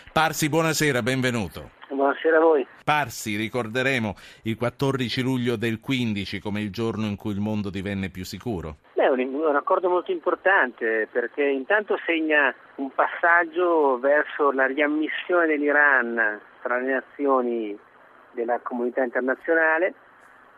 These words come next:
Speaker 2: un'apertura di credito reciproca nostra nei confronti del regime dell'Ayatollah,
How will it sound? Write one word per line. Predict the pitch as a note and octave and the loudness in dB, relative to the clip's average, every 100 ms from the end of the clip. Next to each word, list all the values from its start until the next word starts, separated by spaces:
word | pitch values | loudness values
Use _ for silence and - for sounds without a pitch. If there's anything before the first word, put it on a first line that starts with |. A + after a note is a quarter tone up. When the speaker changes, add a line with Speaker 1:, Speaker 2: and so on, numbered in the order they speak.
| - | -8
Speaker 2:
un'apertura | B2+ - C3 - E3 D3+ | -6 -4 -4 -4 -2 -2
di | C3+ | -2
credito | D#3 D#3 C#3 C#3 | -4 -4 -2 -2
reciproca | C3 - - D3 C3+ B2 B2 A#2 G#2+ G#2 - - - | -2 -4 -6 -4 -2 -2 0 0 -2 -6 -18 -20 -20
nostra | - C3 E3+ D3 C#3+ | -6 2 2 2 0
nei | C3+ | -4
confronti | A#2+ A#2 C#3 C3+ | -4 -4 -4 -2
del | C3 | -2
regime | C3 B2 C#3+ | -2 -2 -2
dell'Ayatollah, | C3+ B2+ B2+ C3 C3+ C#3+ A2+ | 0 0 0 0 0 2 0